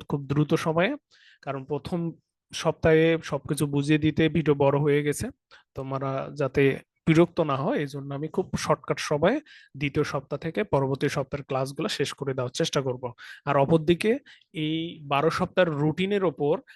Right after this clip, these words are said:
আলোচ্য বিষয় আসবে, মানে তোমাদের রুটিন ফলো আপ করতে যদি কোথাও সমস্যা হয় অথবা কোনো বিষয়ে যদি অবজেকশন থাকে বা এই রুটিনটা সম্পর্কে আরো যদি আমার কিছু বলা থাকে, obviously তো আছে, তো ওই জিনিসগুলো আমি আলোচ্য পর্ব, অর্থাৎ বারো সপ্তাহের রুটিনে আলোচ্য পর্ব ওয়ান, আলোচ্য পর্ব টু, আলোচ্য পর্ব থ্রি,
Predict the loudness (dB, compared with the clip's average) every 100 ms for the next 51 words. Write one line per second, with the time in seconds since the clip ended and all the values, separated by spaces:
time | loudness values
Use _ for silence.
0 | _ -4 0 0 0 -4 -2 -2 -4 -4
1 | -4 -4 -6 -6 _ -6 -4 -4 -4 -4
2 | -4 -8 -6 -6 0 2 2 0 -2 -2
3 | -6 -8 -8 -6 -6 -6 -8 -8 -8 -6
4 | -6 -8 -10 -10 -10 -10 -8 -6 -4 -2
5 | 0 0 0 -6 -4 -6 -6 -8 -8 -10
6 | -12 -20 _ -6 -4 -6 -8 -8 -8 -6
7 | -4 -4 -6 -8 -8 -6 -6 -4 -2 -2
8 | 0 -2 -2 0 2 2 0 -2 2 2
9 | 2 -2 -2 -4 -4 -8 -10 -16 _ 0
10 | 0 0 0 0 -2 0 2 2 2 2
11 | 0 0 -4 -4 -6 -4 -4 -2 0 -2
12 | -2 -4 -4 -2 -4 -4 -4 -2 -2 -4
13 | -2 -2 0 0 0 0 -2 -4 -4 -2
14 | -2 0 0 0 -4 -4 -4 -4 -4 -6